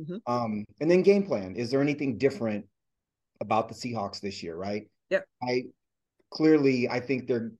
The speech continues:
Speaker 2: gonna revert back to being a bit conservative, um, at least in this game. It's not what I wanna see, it's what, but it is what I expect. So,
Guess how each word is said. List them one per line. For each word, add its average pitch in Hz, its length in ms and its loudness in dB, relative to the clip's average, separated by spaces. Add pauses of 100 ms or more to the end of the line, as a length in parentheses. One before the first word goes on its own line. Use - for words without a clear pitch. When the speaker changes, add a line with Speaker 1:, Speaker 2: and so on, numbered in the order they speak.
Speaker 2:
gonna 123 200 -2
revert 117 380 0
back 117 260 -4
to 120 80 -6
being 113 420 -2
a - 20 -6
bit 110 260 -4
conservative, 107 840 -4 (140)
um, 98 500 -4 (380)
at 113 160 -6
least 123 220 -4
in 117 100 -2
this 104 140 -6
game. 113 260 -4
It's 101 120 -12
not 113 120 -2
what 110 100 -4
I 101 40 -2
wanna 110 240 -4
see, 120 200 -6
it's - 140 -8
what, - 200 -6
but 101 160 -8
it 107 180 -4
is 104 160 -6
what 98 140 -6
I 95 100 -6
expect. 87 420 -10
So, 113 320 -2